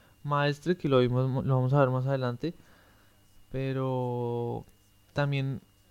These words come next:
como ya no están los Tyrell, queda la casa Tarly como, digamos, guardiana de, del Oriente, y dejando a Sam como lo que podemos especular, como futuro guardián de,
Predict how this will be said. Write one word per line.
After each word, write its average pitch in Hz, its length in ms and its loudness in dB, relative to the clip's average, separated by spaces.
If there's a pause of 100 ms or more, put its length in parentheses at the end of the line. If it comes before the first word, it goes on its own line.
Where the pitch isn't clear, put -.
(140)
como 151 260 4
ya 143 160 8
no 143 100 8
están 170 260 12
los 170 180 12
Tyrell, 160 500 12 (360)
queda 139 440 2
la 147 120 8
casa 131 340 4
Tarly 143 540 8
como, 131 720 2
digamos, 123 380 -2
guardiana 127 880 6
de, 131 500 2 (640)
del 135 200 6
Oriente, 131 680 6 (480)
y 131 520 -4
dejando 127 500 6
a 135 80 10
Sam 151 340 6
como 147 640 6
lo 123 260 0
que 127 140 -2
podemos 123 460 6
especular, 147 680 12
como 139 260 0
futuro 135 460 10
guardián 135 560 10
de, 135 320 -2